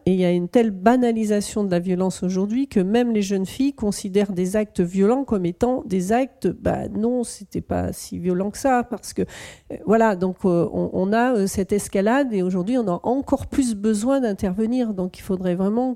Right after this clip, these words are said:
qu'on puisse avoir, euh, les, les moyens de le faire, et puis évidemment, dans les modules de formation, à la fois, euh, des médecins et des infirmières,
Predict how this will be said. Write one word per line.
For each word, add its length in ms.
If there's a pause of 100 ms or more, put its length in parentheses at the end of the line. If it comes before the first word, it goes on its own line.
qu'on 300
puisse 300
avoir, 260
euh, 160 (200)
les, 120
les 240
moyens 300
de 60
le 80
faire, 260
et 80
puis 240
évidemment, 580 (400)
dans 140
les 100
modules 380
de 80
formation, 760
à 60
la 100
fois, 240
euh, 320
des 180
médecins 440 (140)
et 180
des 160
infirmières, 480